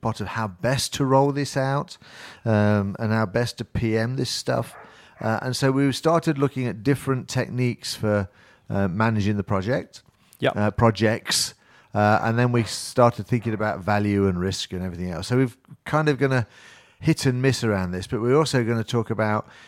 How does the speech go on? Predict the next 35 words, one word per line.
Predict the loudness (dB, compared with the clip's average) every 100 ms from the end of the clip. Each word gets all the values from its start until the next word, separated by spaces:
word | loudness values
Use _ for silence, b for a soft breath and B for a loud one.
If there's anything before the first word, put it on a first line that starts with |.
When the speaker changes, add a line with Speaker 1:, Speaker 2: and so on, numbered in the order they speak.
| B
Speaker 1:
you | -2
know, | 2 2 0
new | 0 2 4
outlook | 4 2 0 -4 -4
and | -4
new | -2 -4
teams. | -2 0 0 -4
And | -4
I | -4
said | -4 -6
to | -4
my | -4
guys | -2 -2 -2 -2
today, | -2 0
I | 0
said, | -2 -4
"You | -2
know, | -2 -2
I've | -2 -4
never | 0 0 0
seen | 0 -2 0
Microsoft | 0 -2 -4 -4 -4 -4 -12 B B B B
do | -2 0
such | 2 0 0
a | -4 -4
cool, | 0 4 4 6 4 2 -2 -6
great | 2 4 4 0 -6 -14
job | -2 2 2 2 -4 -6
with | -4 0
a | 0
new | -2 2 4 6 4 0
revised | -2 -2 2 0 0 0
application." | -4 -4 -6 -2 -2 -2 -10 -12 B B B B
I | 0
mean, | 2 0